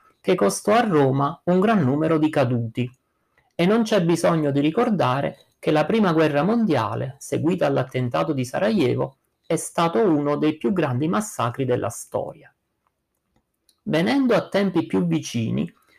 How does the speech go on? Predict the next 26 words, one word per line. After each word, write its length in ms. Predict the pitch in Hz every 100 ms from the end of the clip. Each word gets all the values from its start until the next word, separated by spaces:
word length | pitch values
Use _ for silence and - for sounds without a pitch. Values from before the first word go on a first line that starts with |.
| _
come 280 | - 269 285
ignorare 680 | 247 196 151 160 156 165 139
che 120 | 147
l'omicidio 500 | 143 143 135 185 175
di 120 | 147
Kennedy 720 | 139 156 160 151 143 139 139 - _ _
ebbe 420 | - 190 170 170 160
come 260 | 160 151
effetto 600 | 143 - 170 170 - 151
l'inasprirsi 880 | 143 156 143 139 - 185 180 - 165
del 180 | 151 147
coinvolgimento 920 | 156 151 151 143 147 151 175 170 -
statunitense 1000 | - - 143 147 139 156 165 160 - 151
nella 300 | 139 139 131
guerra 280 | 147 165 147
del 220 | 139 127
Vietnam, 720 | 143 151 - 127 120 117 107 _ _ _ _
che 120 | - 147
ha 100 | 135
causato 720 | 151 147 160 185 180 160 160 190
oltre 440 | 220 214 - 180
duecentosessantamila 1300 | 165 156 165 165 156 143 139 - 156 151 151 175 170 151
vittime 720 | 170 - _ 147 135 123 - _ _
tra 140 | 156
i 80 | 147
vietnamiti 960 | 143 139 156 135 131 165 156 143 135